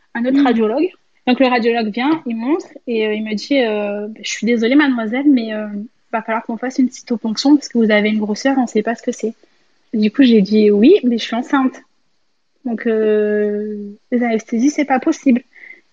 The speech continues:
Speaker 1: Je dis : « Bah oui, je sais, donc il va falloir que, en gros, on enfonce une aiguille au niveau de la mâchoire jusqu'à la grosseur, mais sans anesthésie. »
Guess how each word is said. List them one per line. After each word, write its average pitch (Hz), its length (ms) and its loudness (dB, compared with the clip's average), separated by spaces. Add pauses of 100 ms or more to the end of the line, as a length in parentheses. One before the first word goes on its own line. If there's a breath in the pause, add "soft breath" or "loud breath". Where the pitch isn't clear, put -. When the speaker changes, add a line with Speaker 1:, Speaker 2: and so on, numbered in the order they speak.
Speaker 1:
Je 220 40 0
dis : « - 80 2
Bah 220 120 6
oui, 247 100 6
je 285 120 2
sais, 294 180 -4
donc 294 180 0
il 226 60 -12
va 220 120 -12
falloir 233 340 -4
que, 233 360 -6
en 214 380 -10
gros, 220 160 4
on 262 220 4
enfonce 226 400 0
une 240 100 4
aiguille 233 360 4
au 240 100 -4
niveau 240 260 0
de 247 60 2
la 240 100 -2
mâchoire 226 460 -4
jusqu'à 240 260 -4
la 226 120 0
grosseur, 220 400 -2 (420 loud breath)
mais 247 120 4
sans 262 200 0
anesthésie. » 240 500 -2